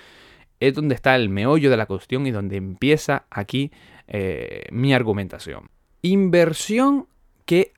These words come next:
hacen las empresas. Toda empresa tecnológica tiene que tener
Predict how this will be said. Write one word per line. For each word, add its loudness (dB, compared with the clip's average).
hacen -2
las 0
empresas. -8
Toda 6
empresa 0
tecnológica 0
tiene -2
que -8
tener -8